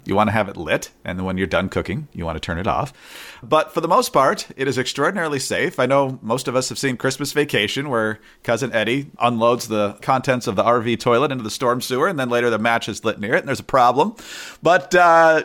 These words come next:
you know, in the end, if you're even remotely commonsensical, uh, things are gonna go fine. And, uh, while I am not a gourmet, uh, a lot of people who are, uh, say it's much better, uh,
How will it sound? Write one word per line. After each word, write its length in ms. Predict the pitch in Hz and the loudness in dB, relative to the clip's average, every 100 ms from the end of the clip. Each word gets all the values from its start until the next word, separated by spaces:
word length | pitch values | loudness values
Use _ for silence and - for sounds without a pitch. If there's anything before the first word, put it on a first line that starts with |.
| - | -4
you 100 | 202 | -4
know, 280 | 226 170 214 - | 2 2 2 -6
in 140 | 170 | -6
the 160 | 254 180 | 0 4
end, 220 | 147 180 | 4 2
if 120 | 151 | 0
you're 300 | 151 143 135 - | 4 4 2 -4
even 260 | 143 143 | -2 0
remotely 600 | 135 131 147 151 139 131 - - | 2 4 2 2 0 0 -8 -4
commonsensical, 840 | 139 127 113 135 117 110 101 101 - - - | -2 -2 -2 -4 -4 -2 -2 -2 -8 -12 0
uh, 180 | 104 | 0
things 260 | 95 113 104 | 0 -2 -2
are 80 | 101 | -2
gonna 180 | 101 92 | -2 -2
go 120 | 90 | -2
fine. 380 | 131 127 127 120 | 2 4 2 0
And, 380 | 101 95 90 90 | -8 -8 -6 -6
uh, 100 | 87 | -2
while 160 | 92 92 | 0 2
I 200 | 127 196 | 2 2
am 100 | 131 | 2
not 200 | 107 95 | 0 0
a 40 | |
gourmet, 520 | 85 101 95 95 101 - - - | 0 -2 0 0 0 -4 -20 -4
uh, 240 | 104 95 95 | 0 2 2
a 100 | 110 | 0
lot 300 | 95 135 151 | 2 4 4
of 80 | - | 0
people 320 | 139 131 110 | -2 -2 -4
who 180 | 110 98 | -4 0
are, 420 | 127 127 98 92 - _ | 4 4 4 0 -6 _
uh, 300 | - 90 87 | 2 4 4
say 200 | - 107 | 0 0
it's 140 | 92 - | 0 0
much 200 | 110 - | -2 0
better, 320 | 95 82 85 - | 0 0 -2 -2
uh, 300 | 87 78 | 0 0